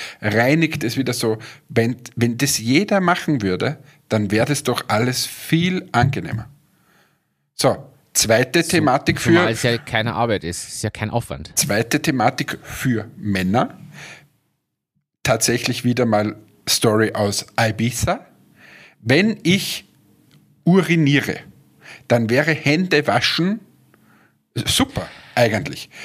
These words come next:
Speaker 2: Ah.
Speaker 1: Und es ist
Speaker 2: Ja.
Speaker 1: unfassbar, wie viele Leute da rausrennen, ohne die Hände zu waschen. Also,
Speaker 2: Ja,
Speaker 1: das waren meine
Speaker 2: beobachte
Speaker 1: zwei
Speaker 2: ich auch
Speaker 1: Aufrufe.
Speaker 2: sehr.
Speaker 1: Ich weiß, es ist ekelhaft, aber es ist wirklich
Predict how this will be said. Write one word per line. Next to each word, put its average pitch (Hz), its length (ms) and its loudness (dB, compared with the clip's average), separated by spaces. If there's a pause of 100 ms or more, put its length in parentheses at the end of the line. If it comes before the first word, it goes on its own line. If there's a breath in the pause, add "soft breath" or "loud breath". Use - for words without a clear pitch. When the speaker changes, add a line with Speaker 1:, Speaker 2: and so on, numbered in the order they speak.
Speaker 2:
Ah. 143 140 -6
Speaker 1:
Und 147 160 4
es 156 140 2
ist 170 140 2
Speaker 2:
Ja. - 120 -12
Speaker 1:
unfassbar, 156 1200 0
wie 120 80 0
viele 113 200 2
Leute 117 300 0
da 127 100 2
rausrennen, 92 460 -4 (840)
ohne 120 300 2
die 120 220 -4
Hände 127 240 -2
zu - 120 -12
waschen. - 260 -8 (2000)
Also, 127 280 2
Speaker 2:
Ja, 85 280 -6
Speaker 1:
das 143 180 4
waren 135 140 6
meine 127 180 2
Speaker 2:
beobachte 104 180 2
Speaker 1:
zwei 123 180 4
Speaker 2:
ich - 60 4
auch - 60 0
Speaker 1:
Aufrufe. 160 380 2
Speaker 2:
sehr. - 120 -2
Speaker 1:
Ich 131 200 0
weiß, 120 220 2
es 120 140 -2
ist 123 200 -4
ekelhaft, 127 580 0 (100)
aber 120 420 2 (580 loud breath)
es - 200 0
ist - 180 -2
wirklich 139 360 0